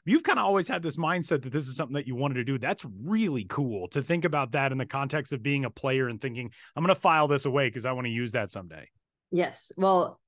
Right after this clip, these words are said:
Speaker 2: y-, yes, that is great. I did that later in my career when I
Speaker 1: Yeah.
Speaker 2: thought maybe I'd go into coaching 'cause I didn't know that I was gonna go into coaching.
Speaker 1: When you were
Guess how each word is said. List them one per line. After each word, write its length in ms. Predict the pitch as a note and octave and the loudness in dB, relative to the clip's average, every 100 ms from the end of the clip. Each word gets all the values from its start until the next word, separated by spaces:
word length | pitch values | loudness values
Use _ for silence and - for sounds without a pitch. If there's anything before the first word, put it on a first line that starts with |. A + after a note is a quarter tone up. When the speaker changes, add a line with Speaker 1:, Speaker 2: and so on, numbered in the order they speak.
| - | -18
Speaker 2:
y-, 100 | - - | -18 -8
yes, 520 | F3+ G3 F3 F#3+ A3+ | 0 4 4 2 2
that 160 | F#3+ F#3 | 2 4
is 160 | G3+ | 4
great. 240 | F#3 F3+ - | 4 0 2
I 80 | F3+ | 2
did 180 | B3+ | 4
that 140 | B3+ G3 | 4 4
later 260 | F3+ F3+ G#3 | 2 2 2
in 100 | A#3 | 2
my 160 | A#3 A#3+ | 0 -2
career 360 | - A#3+ A#3 | 0 2 2
when 120 | G#3+ | 2
I 80 | G3+ | 2
Speaker 1:
Yeah. 320 | D3 D3+ - | 4 4 2
Speaker 2:
thought 20 | - F4 | -4 -4
maybe 120 | G#3+ A#3 | 0 2
I'd 60 | A3+ | 2
go 100 | B3+ | 2
into 140 | C4 | 2
coaching 380 | C4+ C4 C4+ B3 | 0 0 0 -2
'cause 100 | F#3+ | 0
I 80 | F3+ | 0
didn't 340 | F3+ G3 G3+ | 2 0 2
know 160 | G3 F#3+ | 0 2
that 100 | F#3 | 2
I 80 | |
was 120 | F3+ F3+ | 2 2
gonna 200 | F#3 F3+ | 0 2
go 120 | F3+ | 0
into 140 | F3 | 0
coaching. 580 | E3 F3 E3+ F3+ E3 E3 | -2 -2 -2 -2 -2 0
Speaker 1:
When 180 | F3+ A3 | 4 6
you 80 | |
were 100 | B3 | 6